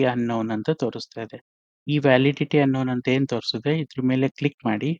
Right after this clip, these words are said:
ಒಂದ್ಸಲ ಕ್ಲಿಕ್ ಮಾಡಿದ್ರೆ ನಿಮ್ಗೆ ಇಲ್ಲಿ ಸಿಗ್ನೇಚರ್ ಪ್ರಾಪರ್ಟೀಸ್ ಅಂತ ಒಂದು ಆಪ್ಷನ್ ಬರುತ್ತೆ. ಇದ್ರ ಮೇಲೆ ನೀವು ನೆಕ್ಸ್ಟ್ ಕ್ಲಿಕ್ ಮಾಡ್ಬೇಕು. ಇದ್ರ ಮೇಲೆ ಕ್ಲಿಕ್ ಮಾಡಿದ ತಕ್ಷಣ ನಿಮ್ಗೆ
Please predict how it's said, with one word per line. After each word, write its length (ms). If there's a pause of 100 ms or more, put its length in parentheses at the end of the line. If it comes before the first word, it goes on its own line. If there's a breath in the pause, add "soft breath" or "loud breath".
ಒಂದ್ಸಲ 400
ಕ್ಲಿಕ್ 320
ಮಾಡಿದ್ರೆ 360 (460 soft breath)
ನಿಮ್ಗೆ 240
ಇಲ್ಲಿ 140
ಸಿಗ್ನೇಚರ್ 600
ಪ್ರಾಪರ್ಟೀಸ್ 600
ಅಂತ 260
ಒಂದು 440
ಆಪ್ಷನ್ 420
ಬರುತ್ತೆ. 340 (480)
ಇದ್ರ 300
ಮೇಲೆ 180
ನೀವು 180
ನೆಕ್ಸ್ಟ್ 320
ಕ್ಲಿಕ್ 300
ಮಾಡ್ಬೇಕು. 480 (920)
ಇದ್ರ 200
ಮೇಲೆ 180
ಕ್ಲಿಕ್ 280
ಮಾಡಿದ 260
ತಕ್ಷಣ 320
ನಿಮ್ಗೆ 380